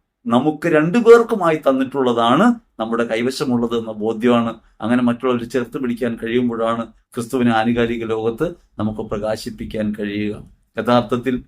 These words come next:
ഈ ആന്തരിക സത്ത നഷ്ടപ്പെട്ടു പോവുകയും നാം കേവലം നന്മ പ്രവർത്തിക്കുന്നവരായി മാറുകയും ചെയ്യുന്നു. നന്മ ചെയ്യുന്നവൻ ഒരുവൻ മാത്രം, അത് ക്രിസ്തുവാണ്. ക്രിസ്തുവിലായിത്തീരുമ്പോൾ നിശ്ചയമായിട്ടും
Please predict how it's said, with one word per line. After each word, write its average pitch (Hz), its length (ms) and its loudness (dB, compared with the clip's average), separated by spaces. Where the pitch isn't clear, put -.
ഈ 120 40 2
ആന്തരിക 120 420 2
സത്ത 127 300 -4
നഷ്ടപ്പെട്ടു 127 580 -2
പോവുകയും 110 480 -4
നാം 113 200 0
കേവലം 123 440 4
നന്മ 135 280 4
പ്രവർത്തിക്കുന്നവരായി 120 920 -2
മാറുകയും 110 480 -4
ചെയ്യുന്നു. 110 300 -6
നന്മ 117 280 0
ചെയ്യുന്നവൻ 113 440 -4
ഒരുവൻ 127 320 0
മാത്രം, 117 360 -8
അത് 107 120 -8
ക്രിസ്തുവാണ്. 104 500 -10
ക്രിസ്തുവിലായിത്തീരുമ്പോൾ 117 1000 0
നിശ്ചയമായിട്ടും 110 720 -2